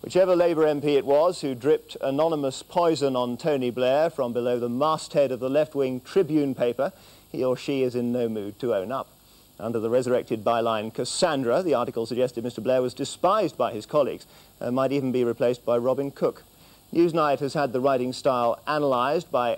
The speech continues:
experts in Bristol who use the same computer system that outed Joe Klein of Newsweek as the author of Primary Colours, the novel that was not kind to Bill Clinton. And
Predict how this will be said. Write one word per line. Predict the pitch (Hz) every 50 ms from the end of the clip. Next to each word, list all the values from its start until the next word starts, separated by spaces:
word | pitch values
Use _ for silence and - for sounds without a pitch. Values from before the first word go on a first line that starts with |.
| - -
experts | 143 - - - - 143 135 - - - -
in | 110 110 123 123 123 117
Bristol | 143 165 160 - - 101 101 143
who | 151 147
use | 143 151 156 147 147
the | 147
same | - - 185 185 185 180 160
computer | - 147 135 - 175 170 139 131
system | - 123 - - - 123 127 123
that | 139 - - -
outed | 143 160 185 - - 165 143 127
Joe | 117 - 170 160 156 151
Klein | - - - 185 175 160 156 143 135 131
of | 113 120
Newsweek | 123 143 165 196 208 185 - 113 98 98 139 - - - - - - _ -
as | 139 143 127
the | 151 151
author | 151 147 143 - 156
of | 147 131 -
Primary | - - 180 170 165 160 160 165 156
Colours, | - - 202 202 170 135 95 78 - - - - - - -
the | - 113
novel | 123 123 120 110 113 113 107
that | 107 87
was | - 123 123
not | 135 131 - - -
kind | - - 208 185 123 98 98 117 123 - - - _ -
to | -
Bill | 123 123 117 110
Clinton. | - - 117 107 101 - 78 71 - - - - - - - -
And | - 160 170 170 160 143 127 -